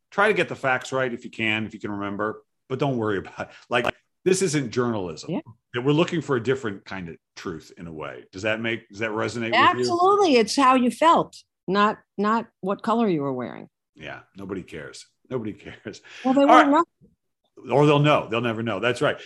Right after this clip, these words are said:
Speaker 1: So, okay, so, um, so you, right away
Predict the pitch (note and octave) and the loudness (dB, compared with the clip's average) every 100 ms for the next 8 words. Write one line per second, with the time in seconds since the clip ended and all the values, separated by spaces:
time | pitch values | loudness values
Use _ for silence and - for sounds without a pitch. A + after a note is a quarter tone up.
0 | - - G3 F#3+ G3 A#3 A#3 F#3+ A3+ G#3 | -6 4 6 6 4 2 4 4 2 2
1 | G3 G3 G3 G3 F#3+ _ _ _ - G3+ | 0 -2 -2 -4 -8 _ _ _ -6 -2
2 | F#3 F3+ F3+ D#3 C#3+ A3+ C#4+ G3 E3 D#3+ | 0 -2 -4 -4 2 4 4 2 0 0
3 | D#3+ D3+ | -2 -6